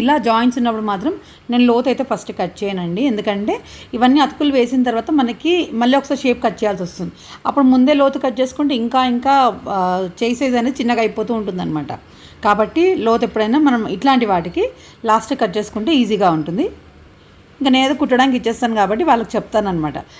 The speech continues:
ఇలా జాయిన్ చేసినాక మీరు కట్ చేయండి అంటే వాళ్ళకి ఎలాగో నా ప్రాసెస్ తెలుసు కాబట్టి అదే విధంగా పర్ఫెక్ట్‌గా అయితే కట్ చేసి కుట్టేస్తారు. So ఇంకా మీకు కటింగ్‌లో ఏమైనా డౌట్స్ ఉంటే కూడా నన్ను కామెంట్ సెక్షన్లో అడగండి, ఖచ్చితంగా క్లారిఫై అయితే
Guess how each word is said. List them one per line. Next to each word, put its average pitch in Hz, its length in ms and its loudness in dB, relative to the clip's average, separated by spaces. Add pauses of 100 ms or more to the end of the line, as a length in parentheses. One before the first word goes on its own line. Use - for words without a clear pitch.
(120)
ఇలా 226 180 2
జాయిన్ 220 240 2
చేసినాక 226 380 -4
మీరు 220 160 0
కట్ 185 160 -2
చేయండి 202 220 -2
అంటే 226 160 -2
వాళ్ళకి 208 240 0
ఎలాగో 190 280 0
నా 202 140 2
ప్రాసెస్ 185 260 -2
తెలుసు 185 240 -6
కాబట్టి 180 320 -2 (480)
అదే 240 180 4
విధంగా 233 280 0
పర్ఫెక్ట్‌గా 214 320 0
అయితే - 220 -2
కట్ 202 180 -2
చేసి 208 180 -10
కుట్టేస్తారు. 175 560 -4 (1160)
So - 40 0 (140)
ఇంకా 262 240 2
మీకు 262 160 0 (140)
కటింగ్‌లో 226 320 0
ఏమైనా 240 220 2
డౌట్స్ 196 280 0
ఉంటే 220 160 -2
కూడా 240 140 -2
నన్ను 233 160 -2
కామెంట్ 190 180 -4
సెక్షన్లో 185 240 -6
అడగండి, 220 220 -4
ఖచ్చితంగా 214 440 -6
క్లారిఫై 190 320 -2
అయితే 190 140 -6